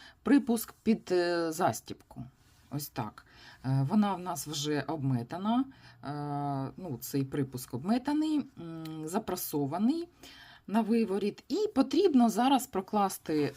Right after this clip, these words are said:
строчку, м, десь вона в мене вийде міліметрів на вісім. Ось так. Ось тут я прям в строчку обметування ось так прокладу строчку,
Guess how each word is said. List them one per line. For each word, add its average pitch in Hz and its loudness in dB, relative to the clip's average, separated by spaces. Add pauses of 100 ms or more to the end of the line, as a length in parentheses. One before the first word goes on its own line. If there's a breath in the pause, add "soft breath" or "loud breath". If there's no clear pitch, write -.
строчку, 285 2 (420 loud breath)
м, 139 -2
десь 269 2 (320)
вона 208 6
в 185 2
мене 196 4
вийде 214 4
міліметрів 202 4
на 180 0
вісім. 131 -6 (180)
Ось 131 -8
так. - -8 (100)
Ось 131 -10
тут 131 -12
я 113 -10
прям 196 -4 (680 soft breath)
в 120 -8
строчку 131 -4
обметування 139 -2
ось 127 -8
так - -10 (200)
прокладу 127 -8
строчку, 143 -10